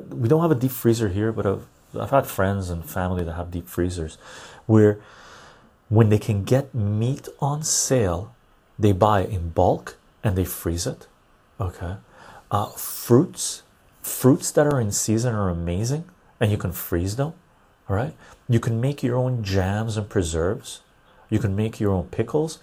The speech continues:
So you can go buy during cucumber season.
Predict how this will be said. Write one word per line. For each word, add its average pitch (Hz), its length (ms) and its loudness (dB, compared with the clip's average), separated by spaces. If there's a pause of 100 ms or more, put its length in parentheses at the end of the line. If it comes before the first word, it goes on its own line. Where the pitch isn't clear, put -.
(140)
So - 160 2
you 151 80 2
can 185 160 0
go 170 100 6
buy 120 460 -2 (520)
during 120 300 2
cucumber 95 480 2
season. 80 520 -6